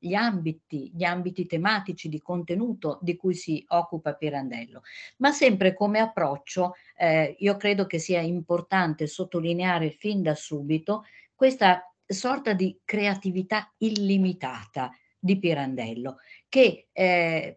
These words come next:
ha percorso fin dalla più giovane età e fino letteralmente all'ultimo giorno di vita, ha percorso,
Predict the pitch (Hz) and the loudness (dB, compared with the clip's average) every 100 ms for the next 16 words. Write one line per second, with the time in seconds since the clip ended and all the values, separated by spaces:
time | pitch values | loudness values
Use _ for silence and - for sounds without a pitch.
0 | _ 226 233 247 233 - 202 143 - - | _ -4 2 2 2 0 2 2 -4 -8
1 | 160 147 143 - 269 349 214 170 170 175 | -4 -4 -6 -6 -4 -2 0 2 2 2
2 | 165 160 - _ - 196 160 226 220 175 | 2 0 -6 _ -6 -2 2 2 4 0
3 | 160 160 170 156 170 143 - - 180 - | -2 -4 -4 -2 -2 -2 -8 -8 -6 -4
4 | 254 226 180 - 170 214 233 _ 190 170 | -2 2 0 -2 -2 -2 -2 _ -2 0
5 | 160 170 196 165 151 151 - - - - | 0 0 0 0 -2 -4 -10 -12 -20 -2
6 | 190 208 262 311 311 226 185 175 180 190 | 0 2 2 0 -2 -2 -2 -2 -2 -2
7 | 180 165 143 135 117 110 151 175 247 262 | -2 -6 -6 -8 -10 -10 -4 -2 -4 -6
8 | _ - - - _ - 226 185 - 262 | _ -20 -20 -20 _ 2 4 2 0 2
9 | 277 277 170 151 - 190 175 - | 2 2 0 0 -4 -4 -4 -4